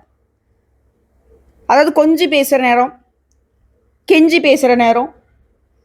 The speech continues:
கோவமா பேச வேண்டிய நேரம் எல்லாமே இருக்கு இல்லையா? எல்லா இடங்கள்லயும் பொறுமையாவே இருந்துட்டா ஒரு பிரயோஜனம் இருக்காது.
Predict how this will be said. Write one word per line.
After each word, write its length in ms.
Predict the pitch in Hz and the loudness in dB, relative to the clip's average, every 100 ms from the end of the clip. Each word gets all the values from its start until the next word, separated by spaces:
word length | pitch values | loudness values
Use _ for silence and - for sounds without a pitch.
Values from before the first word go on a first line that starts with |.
| _ _ | _ _
கோவமா 300 | 311 330 339 | 0 2 2
பேச 280 | 320 277 262 | 2 0 0
வேண்டிய 220 | 254 240 | -2 0
நேரம் 300 | 226 226 247 - | 0 0 -2 -2
எல்லாமே 340 | 254 285 311 | 0 2 2
இருக்கு 240 | 269 269 262 | 0 -2 -2
இல்லையா? 300 | 202 208 226 | -2 -2 -4
எல்லா 640 | 269 311 370 403 403 381 | -2 0 2 2 2 2
இடங்கள்லயும் 480 | 339 311 311 330 330 | 2 2 0 -2 0
பொறுமையாவே 560 | 294 294 294 311 311 349 | 0 2 2 2 2 2
இருந்துட்டா 600 | 311 285 269 247 202 220 302 - _ | 0 0 -2 -2 0 0 0 -6 _
ஒரு 420 | 226 254 320 392 381 | -2 2 4 2 2
பிரயோஜனம் 400 | 247 247 285 285 | 2 2 2 -2
இருக்காது. 360 | 202 196 185 | -2 -6 -8